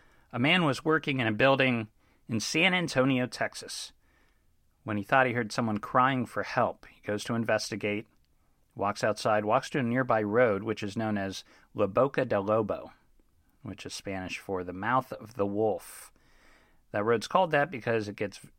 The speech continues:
pitch black at night, and it's used as a smuggling route to and from Mexico. Man finds an abandoned semi and trailer. This is not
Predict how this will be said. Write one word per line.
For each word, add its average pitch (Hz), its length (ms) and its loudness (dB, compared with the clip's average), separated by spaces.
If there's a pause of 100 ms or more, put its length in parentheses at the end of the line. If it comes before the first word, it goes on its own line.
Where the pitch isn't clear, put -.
pitch - 320 -8
black 123 300 2
at 76 140 -12
night, 95 380 -12 (760)
and 104 100 -6
it's - 220 -10
used 131 420 -2
as 110 140 -6
a 107 60 -6
smuggling 127 640 0
route 90 360 -6 (720)
to 127 240 -2
and 110 120 -4
from 101 240 0
Mexico. - 600 -6 (2000)
Man 131 320 2
finds 151 460 2
an 139 100 4
abandoned 120 500 0
semi 95 560 -2 (120)
and 95 200 -6
trailer. 107 680 -2 (500)
This - 220 -4
is 90 220 -6
not 110 600 0